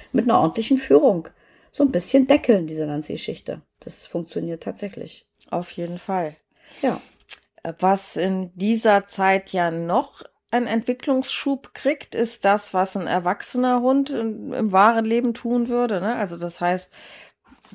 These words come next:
Speaker 2: Hütesequenzen, ne, beim, beim, beim Hütehund
Speaker 1: Mhm.
Speaker 2: oder das Jagdverhalten oder bei territorialen Rassen, ähm, wird die Wichtigkeit jetzt eben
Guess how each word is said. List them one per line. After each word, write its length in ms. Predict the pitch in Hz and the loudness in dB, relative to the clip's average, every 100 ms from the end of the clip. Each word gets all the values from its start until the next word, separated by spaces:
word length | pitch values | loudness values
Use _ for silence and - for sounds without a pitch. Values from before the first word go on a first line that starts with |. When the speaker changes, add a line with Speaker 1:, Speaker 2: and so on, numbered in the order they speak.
| _ _ _ _ _ - - | _ _ _ _ _ -10 -4
Speaker 2:
Hütesequenzen, 1000 | 185 240 262 247 254 240 233 254 247 262 | 6 6 6 4 4 6 4 4 2 2
ne, 120 | 214 | 4
beim, 360 | 226 185 180 180 | 4 4 2 0
beim, 400 | 170 175 175 170 | 0 0 0 -4
beim 260 | 160 160 165 | -2 -2 2
Hütehund 680 | 226 277 269 294 381 - - _ _ - | 2 4 2 2 -2 -12 -18 _ _ -4
Speaker 1:
Mhm. 260 | 180 170 160 | -2 2 4
Speaker 2:
oder 360 | 185 190 180 | 6 6 6
das 240 | 165 165 - | 4 -2 2
Jagdverhalten 1000 | 165 226 - - 254 254 269 285 269 247 | 4 4 0 0 2 2 0 -2 -4 -2
oder 300 | 185 185 170 | 0 2 4
bei 220 | 165 165 | 4 2
territorialen 1300 | - 170 170 180 160 160 151 147 160 196 233 240 240 _ - - _ | -2 -4 -4 -8 -8 -6 -2 0 2 2 0 -2 -6 _ -20 -20 _
Rassen, 800 | 160 165 214 - 220 226 233 226 _ _ _ - | -8 -2 -2 -2 -4 -2 -4 -6 _ _ _ 0
ähm, 500 | 185 196 196 190 185 _ | 0 2 0 -2 -6 _
wird 540 | 165 175 208 202 - 202 | -8 2 4 2 -2 -2
die 160 | 180 | 0
Wichtigkeit 920 | 196 208 - 226 - - 196 196 196 - | 0 0 -2 -2 -2 -2 4 4 4 0
jetzt 420 | 196 196 - - | -2 -2 -10 -4
eben 600 | 196 196 196 196 196 196 | 0 0 0 -2 -2 -4